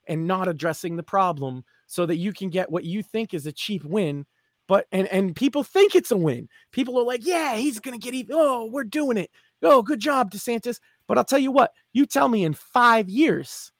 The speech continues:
how that E-Verify has affected a lot of those same people who are s-, who are cheering it on are gonna be the same ones like, "Man, I can't even, I have to get five different fucking,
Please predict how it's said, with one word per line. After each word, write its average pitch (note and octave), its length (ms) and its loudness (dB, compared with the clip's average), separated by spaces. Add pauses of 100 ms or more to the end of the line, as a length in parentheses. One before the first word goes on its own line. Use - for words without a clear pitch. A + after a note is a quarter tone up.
(260)
how G#3+ 180 4
that G#3 200 4
E-Verify G3 760 -2
has D#3 220 -6
affected F#3+ 460 -6
a D3+ 60 -4
lot F#3 260 0
of F3+ 100 -8
those F3+ 300 -8 (100)
same C4+ 460 -4
people A#3+ 400 -2
who F#3+ 120 -4
are D#3 100 -2
s-, - 260 -14
who E3 100 -8
are D#3+ 160 -2
cheering A#3 400 -2
it E3 80 -2
on F3 440 -4 (600)
are G#3+ 100 2
gonna C4 140 2
be A#3 80 0
the G3 100 -2
same C4 380 0
ones B3 340 0
like, F#3+ 220 0
"Man, A#3 440 -4 (460)
I B3+ 120 2
can't C4 260 -6
even, A3+ 180 -4 (220)
I C4 200 2
have A3 260 -4
to G3 100 -8
get G#3 220 -4
five A3 540 -2
different A3+ 400 -6
fucking, G3+ 500 -6